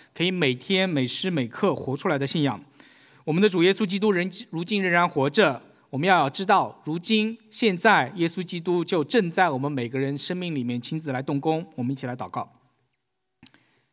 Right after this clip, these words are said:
亲爱的天父，求你真理的圣灵亲自来引导我们，赐给我们众人柔软的心，祝福下面这段时间，借着你自己的话语来教导我们生命的道。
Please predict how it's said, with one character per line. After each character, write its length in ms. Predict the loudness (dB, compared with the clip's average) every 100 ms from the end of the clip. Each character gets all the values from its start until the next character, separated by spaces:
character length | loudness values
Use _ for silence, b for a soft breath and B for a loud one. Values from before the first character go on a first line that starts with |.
| b b _ _ _ _ _ _
亲 100 | 0
爱 60 | 4
的 40 |
天 140 | 4 4
父， 160 | 0
求 160 | 2 2
你 100 | 2
真 160 | 2
理 120 | 2 0
的 80 |
圣 200 | 0 2
灵 240 | 2 0 -2
亲 200 | 0 0
自 100 | 2
来 120 | 0
引 140 | 0 0
导 120 | 0
我 140 | 0
们， 240 | 0 0 -2
赐 160 | -4
给 140 | -2 0
我 60 |
们 120 | 0 0
众 220 | 0 0
人 120 | 0
柔 120 | 0
软 160 | 0 -2
的 80 | -2
心， 320 | 0 0 -2 -8
祝 160 | -6 -6
福 220 | -4 -2
下 160 | 0
面 140 | 0 -2
这 100 | -2
段 140 | -2
时 160 | -4 -8
间， 340 | -4 -2 -4 -6
借 140 | -6
着 100 | -2
你 140 | -2 -4
自 120 | -6
己 120 | -10
的 100 | -6
话 220 | -2 0
语 180 | -2 -6 b b
来 120 | -8 -6
教 200 | -4 -2
导 100 | 0
我 60 |
们 120 | -2
生 140 | -2 -4
命 140 | -2
的 80 | -2
道。 320 | -2 -4 -6